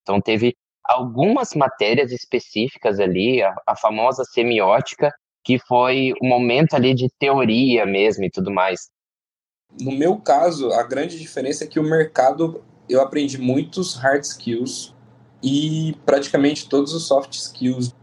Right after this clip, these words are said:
Speaker 2: vieram todos da faculdade. O grande lance foi saber aplicar a teoria nos <laughs> momentos certos do mercado.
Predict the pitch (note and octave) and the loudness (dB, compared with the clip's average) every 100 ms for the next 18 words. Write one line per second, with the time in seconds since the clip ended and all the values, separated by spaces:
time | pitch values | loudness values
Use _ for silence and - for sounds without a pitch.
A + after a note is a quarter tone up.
0 | _ B2 B2 D3 D#3 C#3+ C#3+ D#3+ - D#3 | _ 0 2 2 0 0 0 -2 -2 -4
1 | - C3+ A#2 - _ _ _ _ _ B2+ | 0 0 0 -6 _ _ _ _ _ -2
2 | C3+ D#3 E3+ D3+ D3+ - E3 D#3+ D3+ E3+ | 2 2 2 2 2 -2 -2 -2 0 0
3 | - F3 - D3+ G#3 - F3+ D3+ C3 F#3+ | 0 -4 0 0 0 0 2 2 0 -2
4 | D#4+ - _ _ A#2+ C3+ D3 C#3+ D3 F3 | -2 -6 _ _ -6 -4 0 0 2 0
5 | F#3 G3 - C3+ D#3 E3 F3 E3+ D#3+ C#3+ | 0 -4 0 2 0 -4 -10 -10 -12 -10
6 | D3 D#3+ D#3 A2+ A2+ | -4 -4 0 0 0